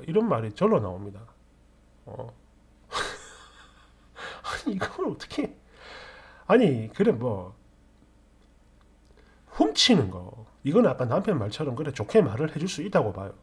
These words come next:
근데 그 뒤에 나오는 태도가 더 무서워. 아빠랑 둘이 있을 때는, 즉 무서운 사람이랑 둘이 있을 때는 찍소리도 안 하다가 자기를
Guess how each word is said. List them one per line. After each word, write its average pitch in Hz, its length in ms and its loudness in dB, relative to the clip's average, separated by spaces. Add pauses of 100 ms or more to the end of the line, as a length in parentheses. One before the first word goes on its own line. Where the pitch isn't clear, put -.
근데 214 240 2
그 233 220 0
뒤에 214 300 6
나오는 147 340 6
태도가 254 400 2
더 139 100 0
무서워. 113 720 -4 (600)
아빠랑 233 440 10
둘이 170 200 -2
있을 156 200 -4
때는, 104 480 -8
즉 - 300 -8
무서운 214 340 12
사람이랑 202 500 6
둘이 170 180 0
있을 175 160 -2
때는 160 260 0
찍소리도 226 460 2
안 120 100 -2
하다가 107 400 -8 (500)
자기를 220 500 8